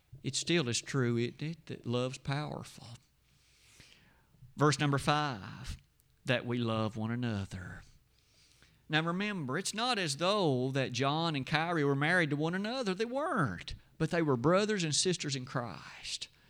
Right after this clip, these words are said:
And yet they were admonished to exhibit love one for another. You and I today still appreciate the thoroughness and power of love as it's found in the gospel.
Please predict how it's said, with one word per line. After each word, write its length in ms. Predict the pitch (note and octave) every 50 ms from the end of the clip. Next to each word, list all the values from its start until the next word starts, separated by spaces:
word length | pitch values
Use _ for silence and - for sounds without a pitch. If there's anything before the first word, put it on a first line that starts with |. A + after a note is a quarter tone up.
| - _ _ _ _ _ _ _
And 200 | G#3 F3 E3+ F3
yet 320 | F#3 G3+ A3+ A3+ - F3+
they 100 | G3 G#3
were 160 | G3+ G3 F#3
admonished 680 | F3+ E3+ E3 F3 F3+ G3 G#3+ A3+ A#3 A3+ A#3+ A#3 - -
to 100 | A#3 A3
exhibit 560 | G3+ G3+ E3 C#3+ C3 D3 G#3 A#3 A3 A#3+ A3
love 540 | - A3 A3+ A#3+ B3 A#3 G3 F3 E3+ D#3 C#3
one 340 | D3 F3+ G#3 A3 A3 G#3+ G#3
for 220 | - - G3 F#3+
another. 760 | F#3 F3+ F3 F3+ F3 D3+ B2+ A#2 - G#2 F#2+ F2+ E2+ F#2 F#2+ - - _ _ - - _ _ _ _ _ _ _ _ -
You 140 | F3 F3
and 80 | E3+ E3
I 140 | F3 F#3 F#3+
today 380 | F#3 - G#3 F#3 A3+ A3+ A#3
still 340 | A3 - - - B3+ B3+ A3
appreciate 840 | G3 - - F#3 G3 G3 E3 - - D#3 C#3+ C3 A#2+ A#2 A#2 A2+ -
the 80 | C3 A#2
thoroughness 760 | - - E3 E3+ F#3 G3+ G#3+ A3 A3 A3 G#3+ A3 A3+ G#3+ -
and 120 | D#3+ D3+
power 460 | - - G#3 G#3 A3 A3 G#3 F3+ E3
of 100 | D#3 C#3
love 400 | D3+ E3 F#3+ F#3+ G#3+ A#3 A#3+ G3+
as 140 | F#3+ E3+ D#3+
it's 140 | F3+ - -
found 580 | - - - A#3+ B3 A#3 G#3 F3+ E3+ F3+ F#3 F#3+
in 60 | F#3+
the 80 | G3+
gospel. 720 | F#3+ A3+ A#3 A3+ A3 G3 D3 - - - - A#2 G#2+ G2+ -